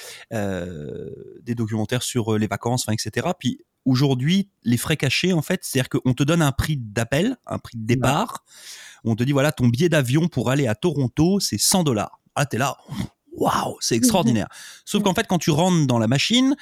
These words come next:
Speaker 1: et que tu mets tes dates de vacances, tu passes de cent dollars ton billet à deux cent cinquante dollars, parce qu'on t'avait pas dit que ce quatre-vingt-dix-neuf, c'était, euh, à une période où, euh, genre, euh, le vol est à trois heures du matin,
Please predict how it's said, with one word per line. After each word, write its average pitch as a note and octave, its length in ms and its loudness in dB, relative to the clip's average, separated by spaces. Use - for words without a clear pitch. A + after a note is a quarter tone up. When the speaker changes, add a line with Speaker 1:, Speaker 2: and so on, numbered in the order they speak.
Speaker 1:
et A#2+ 80 -2
que C#3 100 0
tu D3 140 0
mets D3 120 4
tes C#3+ 100 2
dates A#2+ 160 0
de A#2+ 100 2
vacances, G#3 540 0
tu - 140 -4
passes C#3 260 0
de B2 100 2
cent E3+ 240 2
dollars D3+ 320 2
ton C#3+ 120 2
billet C#3+ 520 2
à A2 100 2
deux A2+ 160 2
cent B2+ 160 2
cinquante A2 340 2
dollars, D3+ 280 2
parce A2 140 -4
qu'on A#2 100 0
t'avait A2 180 2
pas A2+ 140 0
dit C3+ 160 0
que A#2+ 180 0
ce - 180 -2
quatre-vingt-dix-neuf, A#2 600 0
c'était, C3 520 0
euh, G#2+ 160 4
à A2 100 2
une A#2+ 140 4
période C3 360 2
où, A#2 240 4
euh, G2 200 4
genre, A#2+ 280 2
euh, G2+ 140 2
le A2 100 4
vol B2 240 0
est A#2 120 -4
à G2+ 40 0
trois B2 240 0
heures B2+ 80 0
du A2+ 120 -2
matin, C3+ 480 0